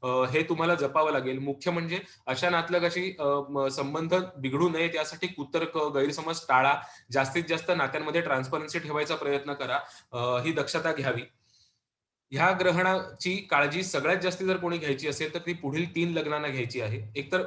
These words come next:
मगाशी म्हटल्याप्रमाणे वृश्चिक लग्न, अ, म, च्या लोकांनी तर घ्यायची आहेच, पण मेष लग्नाकडनं हे ग्रहण अष्टम स्थानात होत आहे, मिथुन लग्नाकडनं षष्ठ स्थानामध्ये होत आहे आणि धनु लग्नाकडनं व्ययस्थानामध्ये होत आहे.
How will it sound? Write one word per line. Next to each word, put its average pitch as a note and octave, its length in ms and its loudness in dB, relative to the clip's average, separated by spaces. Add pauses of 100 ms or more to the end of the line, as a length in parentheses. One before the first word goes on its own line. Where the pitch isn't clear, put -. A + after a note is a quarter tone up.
मगाशी D#3 320 0
म्हटल्याप्रमाणे E3 760 0
वृश्चिक D#3 420 -4
लग्न, D#3+ 220 0
अ, C#3+ 580 0 (120)
म, C3+ 340 -4
च्या D3+ 80 0
लोकांनी D3+ 360 -4
तर D#3+ 60 -2
घ्यायची B2+ 340 -4
आहेच, B2 340 -2 (680)
पण F3 140 4
मेष F3 380 2
लग्नाकडनं F#3 520 2
हे F3 160 0
ग्रहण E3+ 280 2
अष्टम D#3+ 400 -2
स्थानात D#3 380 0
होत C#3+ 160 -4
आहे, C3 180 -4 (600)
मिथुन D3 280 0
लग्नाकडनं E3+ 520 2
षष्ठ D3+ 360 -4
स्थानामध्ये D#3+ 500 0
होत B2 220 -2
आहे B2 200 -6 (440)
आणि D3 160 0
धनु D3+ 260 0
लग्नाकडनं D#3+ 520 0
व्ययस्थानामध्ये C3+ 800 0
होत A2+ 220 -6
आहे. G#2+ 200 -4